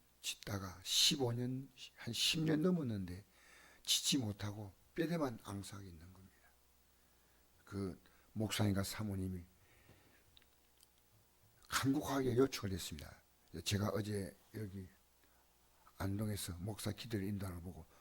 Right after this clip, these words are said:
"목사님, 목사님 중심이 되셔서 목사님들 한, 한 네 분 데-, 모셔와가지고 여기서 이 성전에서 기도를 해서 기도하면 이거 안 풀립니다. 한 시간 이상 집중적으로 기도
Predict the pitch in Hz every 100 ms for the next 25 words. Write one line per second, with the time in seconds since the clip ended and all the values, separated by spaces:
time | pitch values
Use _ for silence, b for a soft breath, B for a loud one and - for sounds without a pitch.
0 | B 104 104 - 98 95 82 - B B
1 | B B - 127 - 127 110 98 110 95
2 | 113 104 95 - 95 - 80 95 107 135
3 | _ B B B B 120 110 - 113 101
4 | 90 101 90 B B B - 101 - 90
5 | 107 - 120 110 - - 98 95 113 104
6 | 98 92 78 92 B B B B B -
7 | 107 123 110 - 104 117 123 123 - _
8 | - 127 131 117 - 110 113 117 98 101
9 | 92 - _ _ _ _ - 147 135 110
10 | 101 90 - 87 78 _ B B B B
11 | B - - 202 143 131 120 85 87 -
12 | - 123 135 - - - - _ _ _
13 | _ _ b b - - 165 170 - 175
14 | 131 117 110 - 190 - - - 196 190
15 | 135 117 107 101 - 113 95